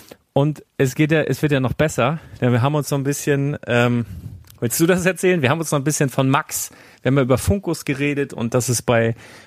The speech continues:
bei Funkus ja eine Chase-Variante gibt und wer,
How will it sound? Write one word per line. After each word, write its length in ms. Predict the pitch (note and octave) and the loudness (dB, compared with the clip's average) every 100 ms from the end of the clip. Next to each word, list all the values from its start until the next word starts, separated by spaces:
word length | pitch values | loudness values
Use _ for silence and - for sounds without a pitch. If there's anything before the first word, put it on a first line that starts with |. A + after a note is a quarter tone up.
| - | -2
bei 120 | A#2+ | -2
Funkus 560 | - E3+ F3+ E3 D3 - | 2 0 2 2 2 0
ja 180 | B2+ | 0
eine 440 | A#2+ A#2 A#2 A2 G#2 _ _ _ _ _ - - | 0 0 0 -2 -4 _ _ _ _ _ -20 -6
Chase-Variante 800 | - F3 - C3+ C3+ C3+ C#3 C3 | 0 0 0 -2 0 0 0 -2
gibt 240 | C3 C#3+ | -2 -2
und 180 | - G#2+ | 0 2
wer, 260 | A#2 A#2 | 2 0